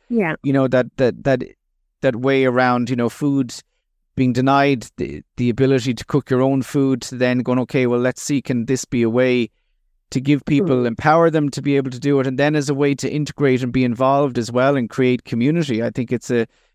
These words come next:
Speaker 2: it's a fantastic, um, idea and approach. Uh, so hopefully this will, uh, there will be some listeners who will be interested in engaging and getting involved,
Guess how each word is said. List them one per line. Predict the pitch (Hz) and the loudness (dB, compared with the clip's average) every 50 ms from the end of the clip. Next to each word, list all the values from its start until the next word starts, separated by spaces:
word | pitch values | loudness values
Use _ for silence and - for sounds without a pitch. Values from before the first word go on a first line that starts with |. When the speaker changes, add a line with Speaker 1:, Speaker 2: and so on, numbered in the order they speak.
| _ | _
Speaker 2:
it's | - - - | -10 -6 -4
a | 135 113 | -4 -4
fantastic, | - - 123 120 107 - 135 127 135 135 - - - 135 113 - - | -2 -2 -2 -2 -2 0 0 0 0 0 -2 -4 -4 -4 -2 -2 -2
um, | 127 117 117 113 110 110 107 107 104 _ _ _ _ _ - | -2 0 0 -2 -2 -4 -4 -6 -8 _ _ _ _ _ -6
idea | - 120 123 110 117 131 139 143 143 139 135 123 113 - | -2 -2 -2 0 0 2 2 2 2 2 2 0 -2 -2
and | 107 117 110 | -2 -2 -2
approach. | 110 104 - - 143 143 139 139 131 - - - - - _ _ _ _ _ - | -2 -4 -2 0 0 2 2 0 -2 -6 -10 -14 -14 -16 _ _ _ _ _ -10
Uh, | - 110 117 113 110 110 - | -6 -4 -2 -2 -2 -2 -4
so | - - 147 139 | -4 -2 -2 0
hopefully | 131 165 190 - - 170 151 | 0 0 -2 0 0 0 2
this | 135 170 180 - - | 2 0 0 0 0
will, | 170 156 143 131 120 - _ _ _ _ _ - | 0 0 2 0 -2 -6 _ _ _ _ _ -6
uh, | - 139 131 127 | -2 -2 0 0
there | 127 131 | 0 0
will | 139 151 | 0 0
be | 143 147 | 0 0
some | 139 - 151 143 | -2 -2 -2 0
listeners | 143 151 151 - - 175 165 156 135 | 0 0 0 -2 -2 -2 -2 -2 -2
who | - 139 | -2 -2
will | 131 | -2
be | 120 131 131 139 | -2 0 -2 -2
interested | 143 - - 147 135 131 - - 131 | -2 0 0 0 0 -2 -4 -6 -4
in | 127 120 117 | -2 -2 0
engaging | 120 113 107 127 123 127 131 123 135 135 123 120 | -2 -2 0 0 0 0 0 0 0 0 0 0
and | 117 117 | 0 0
getting | 107 123 123 123 127 117 | 0 0 0 0 0 -2
involved, | 113 113 110 - 127 127 131 131 127 120 110 101 - | -2 -4 -2 0 2 2 4 4 2 0 -2 -4 -8